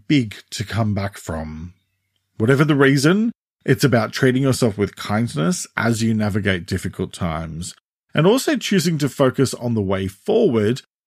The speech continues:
rather than getting stuck in sorrow or wallowing in pain. After all, there's a huge difference between processing your feelings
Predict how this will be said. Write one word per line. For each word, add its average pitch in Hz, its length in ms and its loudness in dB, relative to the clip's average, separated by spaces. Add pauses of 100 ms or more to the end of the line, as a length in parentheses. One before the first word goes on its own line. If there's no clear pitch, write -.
rather 135 400 4
than 156 200 -2
getting 113 300 -2
stuck - 540 -6
in 104 260 -6
sorrow 156 640 0 (340)
or 120 200 2
wallowing 113 580 2
in 101 200 -2
pain. 78 680 -10 (440)
After 135 360 2
all, 175 220 4 (120)
there's 113 200 0
a 117 60 2
huge 139 460 0
difference 143 380 0
between 107 420 -2
processing 165 680 0
your 104 140 2
feelings 120 640 2